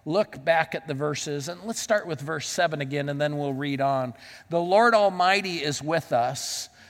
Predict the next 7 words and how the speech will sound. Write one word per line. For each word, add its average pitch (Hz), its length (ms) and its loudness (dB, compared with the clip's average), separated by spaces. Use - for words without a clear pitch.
The 170 100 0
God 196 280 4
of 196 160 -2
Jacob 151 680 -4
is 165 260 -2
our 170 160 4
fortress. - 1040 -10